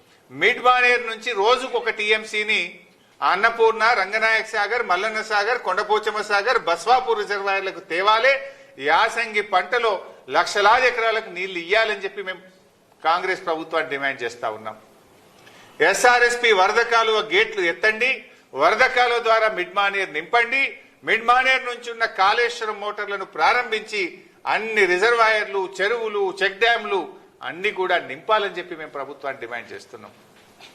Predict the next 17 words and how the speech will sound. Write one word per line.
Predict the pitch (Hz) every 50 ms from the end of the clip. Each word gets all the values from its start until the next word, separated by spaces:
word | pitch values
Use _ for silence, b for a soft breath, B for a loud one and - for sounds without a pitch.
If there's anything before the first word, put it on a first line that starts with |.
| - - - - - - -
ఇక్కడ | - 139 135
అర్థం | 127 120 - 160 180 196 208
చేసుకోవాల్సింది | 208 196 - - 196 196 190 190 - 185 170 160
ఏంటంటే, | 156 147 143 135 127 - 135 151 190 226 233 - - - - - - - - - - - - - - - - - - - -
అన్నపూర్ణ | 120 120 151 185 180 180 233 240 233 226
అయినా, | 220 214 208 208 202 220
రంగనాయక | 220 208 175 180 196 208 220 226 214
సాగర్ | 220 - 214 214 202 208 208
అయినా, | 202 196 190 196 208 226
మల్లన్న | 214 180 175 190 208 226 220
సాగర్ | 220 226 214 214 202 202
అయినా, | 202 196 190 190 202 220
కొండపోచమ్మ | 214 202 180 180 202 190 220 214 220 214 226
సాగర్ | 214 220 214 208 202 208 202
అయినా, | 196 190 190 202 214
బస్వాపూర్ | 214 - 170 165 175 208 220 226 220 214 214 202
అయినా | 202 190 180 185 202 240 -